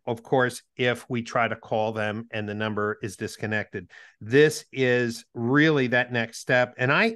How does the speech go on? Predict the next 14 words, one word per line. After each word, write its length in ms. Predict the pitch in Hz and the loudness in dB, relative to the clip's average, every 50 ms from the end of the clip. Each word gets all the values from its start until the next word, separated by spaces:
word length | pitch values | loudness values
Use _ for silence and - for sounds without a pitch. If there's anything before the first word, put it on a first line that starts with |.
| - | -4
and 120 | 147 147 160 | -4 -2 0
I 140 | 180 233 254 | 0 0 -2
think, 420 | 233 - - 220 214 196 175 - - | -4 -2 0 2 2 2 0 -2 -6
Haran, 540 | 135 131 135 143 139 135 131 131 127 127 123 _ _ _ _ _ _ _ _ _ _ _ _ _ _ _ _ - - _ - | -6 -2 -2 0 0 0 0 0 -2 -4 -8 _ _ _ _ _ _ _ _ _ _ _ _ _ _ _ _ -20 -20 _ -14
there 320 | 127 120 147 151 175 180 | -4 0 4 4 4 4
is 140 | 165 147 - | 2 -2 -4
going 400 | - 151 143 156 185 208 208 185 | -2 0 0 0 0 0 -2 -4
to 120 | - 202 | -6 -10
come 520 | - - - 160 143 117 107 101 107 127 - _ _ _ _ _ - | -10 -2 2 2 4 4 2 0 -4 -10 -16 _ _ _ _ _ -4
a 80 | 131 127 | -2 0
new 220 | 127 139 165 190 | 2 2 0 0
company 640 | 180 - - 156 139 117 - 101 90 90 - 123 - _ _ _ _ _ _ _ _ _ _ _ | 0 -2 -2 -2 -2 -2 -4 -8 -10 -10 -16 -20 -20 _ _ _ _ _ _ _ _ _ _ _
or 200 | - 123 127 123 | -2 0 0 0
service 880 | - - - - - 190 185 180 170 131 104 87 90 101 - - - | 0 -2 -8 0 2 4 4 4 4 2 0 -4 -4 -8 -10 -14 -20